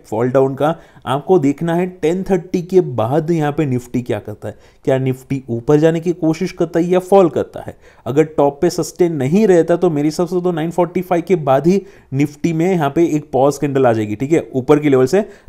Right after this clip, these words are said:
पाँच छः पॉज कैंडल आनी स्टार्ट हो जाएगी। मान लीजिए यहाँ पे निफ्टी गैप अप ओपन हो जाता है, ठीक है, तो करीब यहाँ पे नाइन फ़ोर्टी फ़ाइव के बाद ऊपर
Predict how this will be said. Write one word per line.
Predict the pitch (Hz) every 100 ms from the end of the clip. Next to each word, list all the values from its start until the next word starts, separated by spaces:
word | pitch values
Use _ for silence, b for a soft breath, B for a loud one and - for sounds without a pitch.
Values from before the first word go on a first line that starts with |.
| -
पाँच | 139 143
छः | 170 160
पॉज | 135 143
कैंडल | 143 135 135
आनी | 123
स्टार्ट | 123 113 127
हो | 101
जाएगी। | 87 58 - _ -
मान | - 147
लीजिए | 147
यहाँ | 160
पे | 156
निफ्टी | 147 143 160
गैप | 151 156
अप | 175
ओपन | 156 143
हो | 135 110
जाता | 104 107
है, |
ठीक | 131 139
है, | 98 b b _ 175
तो | 180 185 - _
करीब | 160 175
यहाँ | 180 180
पे |
नाइन | 180 170
फ़ोर्टी | 180 180 180 175
फ़ाइव | 185 180
के |
बाद | 175 170
ऊपर | 160 175